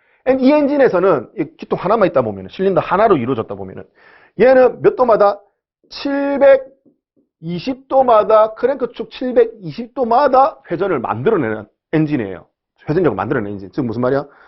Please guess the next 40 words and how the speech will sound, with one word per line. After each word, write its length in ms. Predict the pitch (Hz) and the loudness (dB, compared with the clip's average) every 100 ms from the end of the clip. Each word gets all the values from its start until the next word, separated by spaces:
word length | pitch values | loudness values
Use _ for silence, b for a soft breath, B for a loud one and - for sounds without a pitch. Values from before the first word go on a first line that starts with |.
| b _ | b _
흡입, 380 | 117 117 113 117 _ - | -10 -4 -4 -4 _ -12
압축, 520 | 110 _ 120 117 _ - | -12 _ -10 -10 _ -20
폭발, 560 | 110 _ 117 117 - | -20 _ -4 -4 -6
배기 320 | 104 101 113 117 _ | -10 -8 -8 -10 _
빵 320 | - 214 160 | 2 2 0
터지잖아요. 460 | 131 135 117 107 127 _ | -4 -8 -8 -10 -14 _
그러면, 300 | - 185 143 | -2 0 0
아, 120 | 143 B B B | -2 B B B
흡입, 280 | - 185 180 | 0 2 2
압축, 260 | 160 - 190 | -2 -2 -6
폭발, 300 | 214 175 - B - | -2 -2 -2 B -6
폭발 320 | 202 196 - | 0 0 0
땅 180 | 214 226 | -2 0
터지면 220 | 214 185 | 0 0
그때 200 | 247 175 | 0 0
이제 100 | 131 | -2
동력을 320 | 135 143 220 | -2 0 2
만들어내는 340 | 139 160 135 117 | 0 -2 -2 -4
거죠. 280 | 104 98 _ | -6 -12 _
그러면 260 | 180 143 B B B - | -2 -2 B B B 0
배기 460 | 123 131 151 180 | 2 2 2 0
그냥 280 | 170 180 160 | 2 2 4
가고, 380 | 135 123 160 175 | 2 2 0 -2
흡입 420 | - 185 165 180 | -2 -2 -2 -2
그냥 260 | 180 170 156 | -2 -2 0
가고, 260 | 139 139 156 | 0 -2 -4
압축 320 | 170 - - | -6 -10 -6
그냥 260 | 175 165 | -2 -2
가고, 120 | 120 - | -2 -6
특히 180 | 156 | -8
압축 200 | 185 - 180 | -8 -4 -4
때 80 | 113 | 0
보완 160 | 113 | 0
많이 180 | 123 101 | 0 -2
받을 200 | 120 101 | -2 -4
거고. 180 | - - _ _ _ _ | -10 -20 _ _ _ _
그래서 140 | 202 196 | -2 0
또 200 | - - _ _ _ | -2 -8 _ _ _
폭발할 300 | - 226 | -6 -2
때 80 | 214 | 0